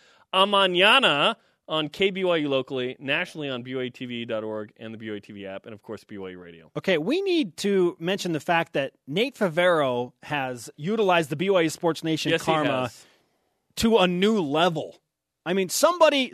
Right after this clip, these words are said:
Speaker 2: one of our fans, and I'm looking for the tweet right now. Yes, at J Kirsch Nervous, James Marr said, "Since receiving the B Y U Sports Nation karma,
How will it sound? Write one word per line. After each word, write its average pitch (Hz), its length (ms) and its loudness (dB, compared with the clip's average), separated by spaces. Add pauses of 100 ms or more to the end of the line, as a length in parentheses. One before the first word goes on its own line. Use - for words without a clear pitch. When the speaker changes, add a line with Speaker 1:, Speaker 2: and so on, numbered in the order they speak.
(140)
Speaker 2:
one 247 200 4
of 277 120 6
our 214 120 6
fans, 185 380 2
and 175 100 4
I'm 214 140 4
looking 208 280 0
for 175 120 -4
the 165 100 -6
tweet 196 260 -2
right 170 220 2
now. 151 160 2
Yes, 135 320 -2
at 214 320 2 (500)
J 196 280 6
Kirsch 196 480 0
Nervous, 147 580 -2
James 156 320 0
Marr 135 220 0
said, 139 240 -4
"Since 247 380 2
receiving 240 480 2
the 202 80 6
B 208 160 0
Y 220 100 6
U 208 80 6
Sports 208 300 0
Nation 196 280 -2
karma, 165 480 0